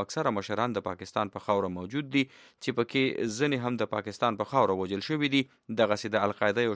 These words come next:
شمېر مشران هم پاکستان کې وژل شوي یا نیول شوي دي. په غونډه کې د بلوچستان په عمومي امنیتي صورتحال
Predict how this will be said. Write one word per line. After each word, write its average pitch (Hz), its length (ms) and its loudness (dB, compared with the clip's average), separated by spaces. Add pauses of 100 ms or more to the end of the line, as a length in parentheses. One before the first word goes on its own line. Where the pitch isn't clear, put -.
شمېر 113 280 -4
مشران 92 380 -4
هم 113 220 -2
پاکستان 113 480 0
کې 139 160 -4
وژل 110 260 -2
شوي 117 240 0 (460)
یا 147 180 4
نیول 95 300 0
شوي 98 260 -2
دي. 95 80 -2 (140)
په - 400 2
غونډه 151 320 6
کې 147 160 2
د 113 100 -2
بلوچستان 113 560 0
په 110 160 0
عمومي 110 300 -2 (100)
امنیتي 104 400 -4
صورتحال 104 500 -4